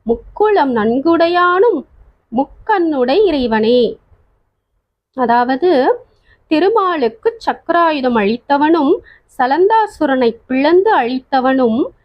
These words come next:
இடையில் எலும்பு மாலை அணிந்தவனும் தன்னை அடைந்த ஐராவதம் பணிய அதற்கு மிகுதியான அருளைச் சுரந்தவனும் வினைகளை போக்கும் மூன்று குளங்களை உடையவனும்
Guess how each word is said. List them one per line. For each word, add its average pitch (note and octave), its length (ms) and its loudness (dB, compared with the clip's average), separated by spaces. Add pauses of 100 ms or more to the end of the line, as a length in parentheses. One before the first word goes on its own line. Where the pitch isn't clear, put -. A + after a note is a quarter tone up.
(200)
இடையில் F4 580 0
எலும்பு E4 500 2
மாலை C4+ 480 -2
அணிந்தவனும் C#4+ 840 0 (360)
தன்னை C4+ 420 -2
அடைந்த G4 560 2
ஐராவதம் C4+ 640 -2 (100)
பணிய C#4 600 0 (180)
அதற்கு A#3+ 480 -4
மிகுதியான D#4 960 0
அருளைச் C4+ 600 -4
சுரந்தவனும் C#4 760 0 (420)
வினைகளை F4 880 0
போக்கும் C#4 460 0
மூன்று D#4+ 640 0
குளங்களை C#4 680 0
உடையவனும் C4+ 760 0